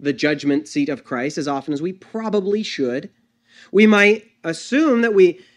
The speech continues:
that the love of Christ is something we would think more about, but we probably need to be honest with ourselves and recognize that the thoughts we have about the love of Christ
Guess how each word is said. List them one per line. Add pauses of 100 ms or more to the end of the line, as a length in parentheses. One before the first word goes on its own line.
that
the
love
of
Christ
is
something
we
would
think
more
about,
but
we
probably
need
to
be
honest
with
ourselves (500)
and
recognize
that
the
thoughts
we
have
about
the
love
of
Christ